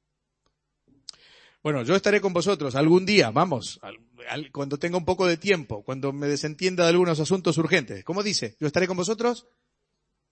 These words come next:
todos los días". Bueno, está bien, Señor, va a estar todos los días,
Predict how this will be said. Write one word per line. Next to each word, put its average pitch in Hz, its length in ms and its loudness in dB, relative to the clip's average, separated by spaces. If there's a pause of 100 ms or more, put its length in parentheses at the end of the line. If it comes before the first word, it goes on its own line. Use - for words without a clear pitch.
(840)
todos 220 340 10
los 208 100 8
días". 170 520 4 (460)
Bueno, 160 280 0
está 151 200 0
bien, 180 220 0
Señor, 165 380 -4
va - 60 0
a 170 40 0
estar 180 200 -4
todos 190 180 -2
los 190 120 0
días, 190 180 0